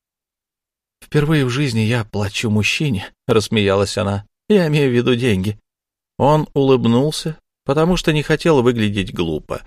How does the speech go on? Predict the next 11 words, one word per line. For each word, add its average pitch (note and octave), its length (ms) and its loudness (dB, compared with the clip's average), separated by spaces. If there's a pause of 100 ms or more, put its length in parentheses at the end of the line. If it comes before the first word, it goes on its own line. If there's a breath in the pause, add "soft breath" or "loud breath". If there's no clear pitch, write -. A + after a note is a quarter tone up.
словно A#2 400 2
Ямайка A2+ 720 0
ударила A2 480 2
его F2+ 340 2
током. D2 580 -6 (240)
Ему C3+ 200 -2
было B2 160 2
немного A2+ 380 0
не A2 100 2
по G#2 120 -4
себе. - 400 -10